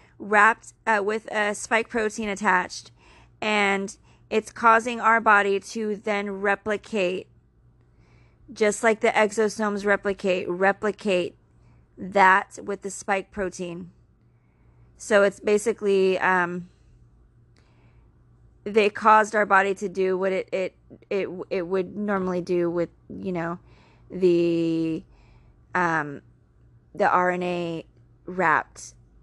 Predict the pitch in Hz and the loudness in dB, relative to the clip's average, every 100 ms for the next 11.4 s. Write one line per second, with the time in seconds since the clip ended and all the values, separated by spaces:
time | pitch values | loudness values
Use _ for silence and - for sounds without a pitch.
0 | _ - 190 175 151 - _ _ _ 196 | _ -14 -10 -8 -8 -10 _ _ _ -6
1 | 175 175 170 - 160 156 170 156 170 170 | -4 -4 -6 -6 -8 -8 -4 -2 -2 0
2 | 156 160 123 156 156 151 147 160 - _ | 0 0 -2 -2 -2 -4 -6 -8 -12 _
3 | _ _ - _ - 175 156 - 139 127 | _ _ -20 _ -6 -2 -2 -4 -6 -8
4 | - - - - - - - 190 185 175 | -8 -10 -12 -16 -20 -16 -4 0 2 0
5 | - 185 175 202 175 170 160 160 156 151 | 0 -2 -4 -2 -2 0 -2 -2 -2 -4
6 | _ 170 180 175 190 175 - 175 170 170 | _ -4 -4 -4 -4 -4 -2 0 0 0
7 | - 180 170 175 175 165 160 175 165 156 | -4 -4 -2 -2 0 -2 -2 -4 -8 -8
8 | 175 165 170 180 180 185 - _ - _ | -8 -6 -4 -4 -4 -6 -12 _ -20 _
9 | _ _ _ - _ _ _ - 185 170 | _ _ _ -20 _ _ _ -6 -2 -2
10 | 156 156 160 - _ - - - 190 185 | -4 -8 -12 -20 _ -20 -20 -8 -2 0
11 | 170 156 - | 0 -2 -10